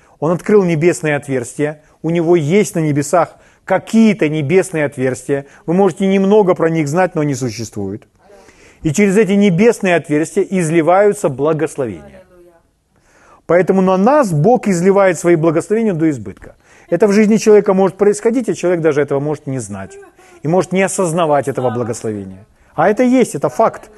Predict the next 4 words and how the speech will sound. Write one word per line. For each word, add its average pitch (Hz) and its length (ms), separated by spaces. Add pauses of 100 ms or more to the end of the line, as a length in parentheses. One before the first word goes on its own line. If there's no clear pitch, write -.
(180)
Это 156 120
библейский 202 520
факт. - 380 (1700)
М? 220 320